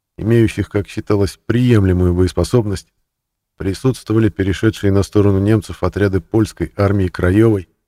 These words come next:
командиры которых до зубовного скрежета ненавидели русских во всех их видах,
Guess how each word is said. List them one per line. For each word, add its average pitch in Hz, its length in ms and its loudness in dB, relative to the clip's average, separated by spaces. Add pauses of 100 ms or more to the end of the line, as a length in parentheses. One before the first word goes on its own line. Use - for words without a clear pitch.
(500)
командиры 110 520 2
которых 113 440 2
до 104 80 2
зубовного 113 560 0
скрежета 107 600 0
ненавидели 95 460 2
русских 117 480 -2
во 95 100 -2
всех - 260 -2
их 98 140 -6
видах, 107 400 -2